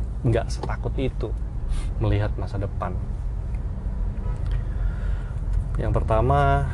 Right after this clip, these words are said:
klise mungkin, tapi kegagalan-kegagalan yang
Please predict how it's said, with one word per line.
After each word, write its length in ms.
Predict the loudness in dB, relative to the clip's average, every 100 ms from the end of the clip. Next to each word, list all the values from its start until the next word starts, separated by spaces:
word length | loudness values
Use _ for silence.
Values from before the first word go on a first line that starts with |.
| -2 -2 -2 -4 -4 -2
klise 480 | 0 4 4 4 4
mungkin, 400 | 4 0 0 0
tapi 160 | 0 2
kegagalan-kegagalan 1120 | 4 4 4 4 4 2 2 2 4 2 2
yang 120 | 2